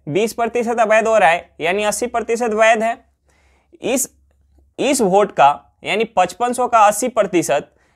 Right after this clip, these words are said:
का जो है पैंतालीस प्रतिशत दूसरे उम्मीदवार को मिल रहा है, यानी दूसरे उम्मीदवार का पैंतालीस प्रतिशत हम लेंगे। इसे सॉल्व करेंगे, हमारा आंसर क्या निकल के आएगा? उन्नीस सौ अस्सी। चलिए नेक्स्ट क्वेश्चन पे चलते हैं, क्वेश्चन नंबर फोर्टीन।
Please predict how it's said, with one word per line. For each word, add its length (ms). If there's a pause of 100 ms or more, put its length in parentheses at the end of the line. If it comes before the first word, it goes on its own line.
(220)
का 160
जो 160
है 160
पैंतालीस 580
प्रतिशत 420
दूसरे 260
उम्मीदवार 360
को 120
मिल 200
रहा 100
है, 160 (500)
यानी 340
दूसरे 320
उम्मीदवार 400
का 100
पैंतालीस 460
प्रतिशत 360
हम 140
लेंगे। 320 (180)
इसे 220
सॉल्व 280
करेंगे, 260
हमारा 260
आंसर 240
क्या 140
निकल 240
के 80
आएगा? 180
उन्नीस 400
सौ 80
अस्सी। 400 (920)
चलिए 240
नेक्स्ट 240
क्वेश्चन 300
पे 80
चलते 260
हैं, 100
क्वेश्चन 280
नंबर 220
फोर्टीन। 460